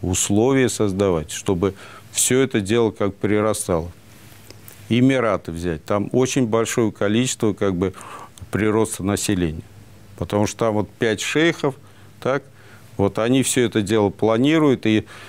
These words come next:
э, каждая семья, вот вновь появившиеся там дети, то есть там очень большие как бы даются эти преференции, очень большие. Там идет увеличение как бы населения.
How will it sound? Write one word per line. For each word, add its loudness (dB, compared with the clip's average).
э, 2
каждая 0
семья, 0
вот -6
вновь 2
появившиеся 0
там -2
дети, -2
то 0
есть -4
там 0
очень 0
большие 0
как 0
бы 0
даются 0
эти -2
преференции, -2
очень 0
большие. -6
Там -2
идет 0
увеличение 0
как -4
бы -4
населения. -4